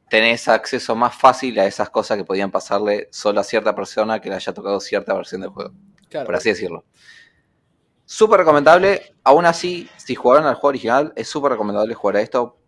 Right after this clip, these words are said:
Speaker 1: por, más que nada, por las historias nuevas, estas side stories. Porque suma mucho contenido y la verdad que son muy lindas. Así que sí,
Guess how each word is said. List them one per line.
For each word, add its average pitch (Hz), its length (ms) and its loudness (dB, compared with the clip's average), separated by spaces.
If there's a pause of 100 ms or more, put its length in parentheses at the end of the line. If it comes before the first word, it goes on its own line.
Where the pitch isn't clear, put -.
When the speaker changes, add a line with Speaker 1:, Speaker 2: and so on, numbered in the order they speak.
Speaker 1:
por, 127 340 4 (140)
más 117 160 0
que 117 100 -10
nada, 127 280 2
por 180 200 -16
las 90 600 -2
historias 104 380 -4
nuevas, 92 400 -4 (120)
estas - 200 -12
side 87 140 -6
stories. - 640 -16 (420)
Porque 92 420 -2
suma 113 260 -4
mucho 110 260 -4
contenido 107 540 0
y 87 300 -6
la 92 80 -10
verdad 87 180 -4
que 85 80 -14
son 92 140 -12
muy 92 180 -8
lindas. - 420 -18 (1080)
Así 101 180 -8
que 101 120 -2
sí, 87 500 -12